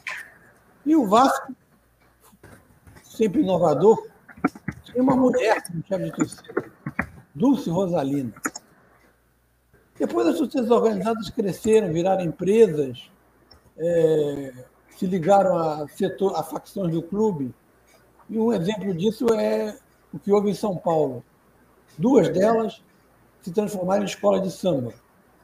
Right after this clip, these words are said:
A Gaviões da Fiel do Corinthians e a Mancha Verde do Palmeiras. A Gaviões da Fiel tem de tudo.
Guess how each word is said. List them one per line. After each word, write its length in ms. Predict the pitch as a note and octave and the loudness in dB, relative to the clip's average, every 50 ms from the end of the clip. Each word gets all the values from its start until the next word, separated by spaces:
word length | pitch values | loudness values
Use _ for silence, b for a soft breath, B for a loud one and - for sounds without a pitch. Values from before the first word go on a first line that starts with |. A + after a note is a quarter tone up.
| _ _ _ - | _ _ _ -8
A 380 | E3 E3 E3 E3 D#3+ D#3+ D3+ | -4 0 2 4 4 4 2
Gaviões 420 | C#3 D3+ F3 D#3 D#3 F3 G3 G3+ F3+ | 2 2 0 2 2 0 -2 -2 -2
da 80 | F#3 | -4
Fiel 320 | - - - D#3+ E3 E3 D#3+ | -6 -4 -2 0 0 0 0
do 80 | D#3+ D#3+ | -2 -2
Corinthians 680 | - E3 D#3+ E3 G#3 B3 A#3+ - B3 A3+ G#3 - - _ _ _ _ _ b b b b _ | -2 0 0 0 0 0 -2 -2 -2 -4 -4 -6 -10 _ _ _ _ _ b b b b _
e 80 | - F#3 | -4 -2
a 80 | F#3 F3+ | 0 0
Mancha 320 | G3+ G#3+ G#3 - F#3+ D#3+ | 0 0 0 0 -2 -2
Verde 300 | - F3+ F#3+ G3 F#3 F#3 | 0 0 0 0 0 -2
do 120 | E3+ F3 | -6 -6
Palmeiras. 560 | - - F3+ D#3 C#3+ D3+ D3+ C#3+ B2+ A2+ G#2+ - - - _ B B B B B B B B B - - _ - _ _ _ _ _ _ _ _ _ _ - - - F3 - - | -2 0 0 2 2 0 0 -2 -2 -4 -8 -12 -16 -20 _ B B B B B B B B B -20 -20 _ -20 _ _ _ _ _ _ _ _ _ _ -16 -12 -10 -10 -8 -4
A 60 | G3+ | 0
Gaviões 360 | G#3 A#3+ A#3+ - A#3 B3+ B3 | 2 2 2 4 4 4 4
da 100 | A#3+ A#3 | 4 2
Fiel 360 | - - A3 A3+ A#3 B3 B3 B3 | 2 2 4 4 6 4 4 2
tem 160 | C4+ B3+ A#3 | 0 -2 -2
de 100 | A3+ B3+ | -2 -4
tudo. 400 | - - - G#3 E3+ C3 C3 B2+ | -4 -2 -2 -2 0 -2 -4 -8